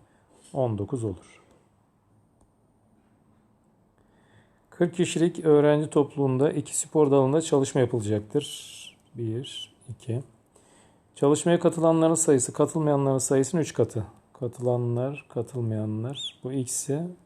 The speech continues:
bu üç x. Toplam kırk kişi. Dört x eşittir kırk ise x eşittir on. Katılmayan on,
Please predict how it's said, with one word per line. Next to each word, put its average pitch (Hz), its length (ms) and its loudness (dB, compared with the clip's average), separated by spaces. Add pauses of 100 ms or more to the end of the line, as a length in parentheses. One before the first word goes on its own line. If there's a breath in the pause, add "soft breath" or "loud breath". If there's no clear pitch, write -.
bu 127 220 -8
üç - 220 -8
x. - 340 -8 (680 soft breath)
Toplam 123 500 -2
kırk - 260 -4
kişi. 151 400 -4 (1080 soft breath)
Dört 143 340 2
x - 400 -6
eşittir 120 540 -6
kırk 139 240 -6
ise 151 360 -4 (420)
x 143 240 -10
eşittir - 840 -8 (180)
on. 117 200 0 (680 soft breath)
Katılmayan 135 680 -2
on, 151 300 0